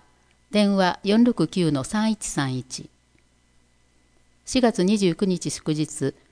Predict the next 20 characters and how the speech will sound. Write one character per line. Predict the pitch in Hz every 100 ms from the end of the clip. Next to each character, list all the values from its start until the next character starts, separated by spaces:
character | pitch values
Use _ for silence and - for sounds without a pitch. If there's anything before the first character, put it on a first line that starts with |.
| _ _ -
北 | - 233
障 | - 214 208
子 | 202
酒 | -
造 | 185 175 165
店、 | - 127 135 _ _ _
特 | 156 185
設 | 226 214 202
ス | -
テ | - 185
ー | 143
ジ、 | 131 - _ _ _
第 | 185 214 180 -
十 | 226 233
九 | 196
回 | 185 185 165 - -
春 | - 220 196
の | 165 143
酒 | - 196 - 220
蔵 | 202 196 185